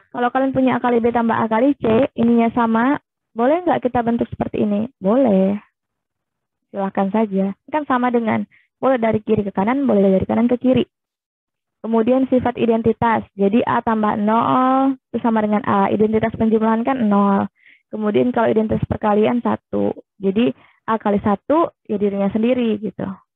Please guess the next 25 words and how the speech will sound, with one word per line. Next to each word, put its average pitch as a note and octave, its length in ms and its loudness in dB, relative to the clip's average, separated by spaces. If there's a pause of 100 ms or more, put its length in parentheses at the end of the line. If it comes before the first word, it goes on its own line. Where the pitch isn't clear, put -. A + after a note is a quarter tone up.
(680)
Lima A#3+ 320 -2
dikali A#3 560 2
satu A#3 240 -2
ya A#3 160 2
lima. G#3 480 0
Satu A3 160 -2
koma A3+ 240 0
lima A#3 240 2
dikali A3 240 0
satu A3 240 -2
ya A#3 80 2
satu G3+ 160 -4
koma G3 160 0
lima. G3+ 240 -2
Akar A#3 320 -4
dua A#3 240 2
dikali A3 240 0
satu G#3 320 -2
ya B2+ 160 0
akar G3+ 240 -8
dua G3+ 240 0 (160)
gitu. - 400 -12
Gitu, G#3 320 0 (320)
eh, F3+ 380 2 (720)
contohnya. G3+ 560 -2